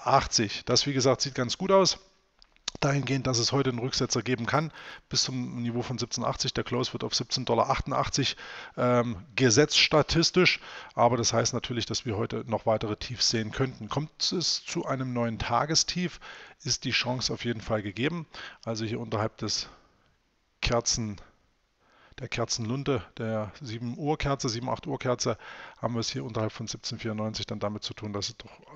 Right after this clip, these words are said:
durchaus einiges ans Tiefer gehen könnte. Und dann haben wir auch hier, und das will ich nochmal final im Stundenchart definieren, sozusagen eine Zone, die,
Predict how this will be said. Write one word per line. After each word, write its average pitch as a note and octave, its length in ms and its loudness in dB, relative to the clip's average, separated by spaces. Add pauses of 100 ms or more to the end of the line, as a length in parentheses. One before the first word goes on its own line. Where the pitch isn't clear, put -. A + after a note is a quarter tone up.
durchaus A2+ 380 -4
einiges G#2 340 -6
ans G#2 180 -8
Tiefer D#3+ 300 -2
gehen G2+ 220 -6
könnte. D#3 440 4 (420)
Und A2+ 100 -4
dann A#2 120 0
haben C#3+ 140 -4
wir B2 140 2
auch A#2+ 160 2
hier, E3+ 240 4
und C#3 100 2
das A#2 160 -2
will B2 80 -2
ich A2+ 80 -4
nochmal G#2+ 400 -2
final A#2 480 0
im G#2+ 120 -6
Stundenchart A2 600 -4 (140)
definieren, B2+ 720 0 (340)
sozusagen A#2 640 -2 (220)
eine A#2 240 -4
Zone, D#3+ 580 6 (540)
die, F#3+ 240 0